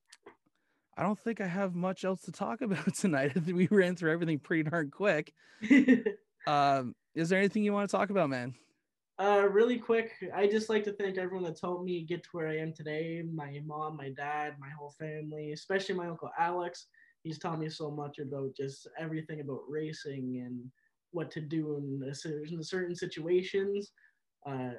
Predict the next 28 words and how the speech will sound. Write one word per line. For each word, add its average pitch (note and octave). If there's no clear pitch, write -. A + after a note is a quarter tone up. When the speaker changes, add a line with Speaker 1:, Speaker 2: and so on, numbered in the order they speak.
Speaker 2:
Junior G3+
Hanley, F3+
he's F3+
been F3+
amazing D#3+
to D3
me D#3
and D3+
my C#3+
family. D3
He's, D3+
ever E3+
since E3
we E3
got D#3+
into E3
the D#3+
Pro D#3
Late D#3+
Model D#3
division, D#3+
he's D#3+
worked D#3
with D#3
me D#3+
and D#3+
my C#3+
brother, E3